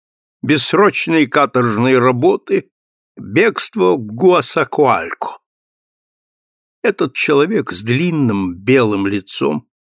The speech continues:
побледневшим от желатинных похлёбок Дарсе, являл собою бледный образ страсти, доведённый до самого упрощённого вида.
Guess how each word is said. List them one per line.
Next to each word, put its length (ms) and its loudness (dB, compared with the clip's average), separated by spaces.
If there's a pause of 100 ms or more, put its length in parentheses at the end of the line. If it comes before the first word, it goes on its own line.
(180)
побледневшим 1040 2
от 160 -4
желатинных 800 0
похлёбок 600 -2
Дарсе, 520 -6 (680)
являл 460 2
собою 440 2
бледный 600 0
образ 440 0
страсти, 880 -4 (260)
доведённый 680 2
до 140 0
самого 500 -2
упрощённого 960 -2
вида. 420 -12